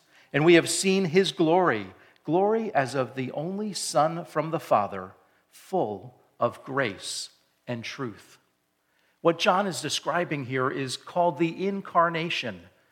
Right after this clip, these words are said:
It comes from the Latin word carne, and if you, like me, are a carnivore and you enjoy meat,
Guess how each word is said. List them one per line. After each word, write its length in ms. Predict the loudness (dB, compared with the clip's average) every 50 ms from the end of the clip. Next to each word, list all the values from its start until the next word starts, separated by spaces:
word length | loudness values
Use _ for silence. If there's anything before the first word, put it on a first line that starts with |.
| _ _ _ _ -8
It 80 | -4
comes 320 | 2 2 2 2 2 -2 -4
from 300 | 2 2 2 2 2 2
the 80 | 4
Latin 360 | 6 6 6 6 4 -2 -4 -2
word 340 | 0 2 2 0 -2 -8
carne, 600 | -10 -6 -4 -2 -2 -2 -4 -6 -8 -8 -12 -16 -20 _ _ _ _ _
and 140 | -8 -6 -6
if 160 | -6 -6 -6
you, 220 | -6 -4 -2 -2 -4
like 400 | -2 2 4 4 4 4 0 -4
me, 160 | -4 -2 0
are 260 | 0 2 2 2 2
a 80 | 2 0
carnivore 680 | -2 0 0 2 2 2 0 -4 -4 -4 -2 -2 -2
and 120 | -4 -4 -8
you 140 | -10 -10 -12
enjoy 340 | -12 -10 -10 -8 -8 -8
meat, 460 | -8 -6 -6 -6 -6 -6 -10 -14 -16